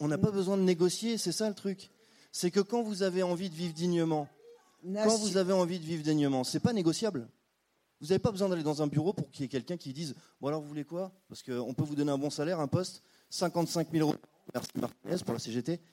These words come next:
Speaker 1: Cinquante-cinq mille euros par an. Ah non, c'est pas vrai, je l'ai encore croisé il y a pas longtemps, d'accord ? Et c'est paru au Journal Officiel, son salaire,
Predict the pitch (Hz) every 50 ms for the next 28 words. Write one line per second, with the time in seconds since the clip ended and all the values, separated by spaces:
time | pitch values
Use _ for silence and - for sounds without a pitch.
0 | _ _ _ - - - 185 170 - 175 165 - 175 165 156 - 156 143 143 135
1 | 131 131 127 131 151 185 185 - _ _ _ _ _ _ _ _ _ _ _ -
2 | - _ _ _ _ - 151 180 233 247 240 - 226 - 214 208 220 269 269 208
3 | 226 226 208 202 220 208 185 - 214 214 208 208 220 208 190 196 196 190 190 180
4 | 180 151 143 - _ _ - 147 143 - - - - 180 175 165 - 196 196 190
5 | - 196 202 208 202 185 185 190 185 180 175 165 170 165 - 226 220 214 - 190
6 | 165 - 190 180 185 202 196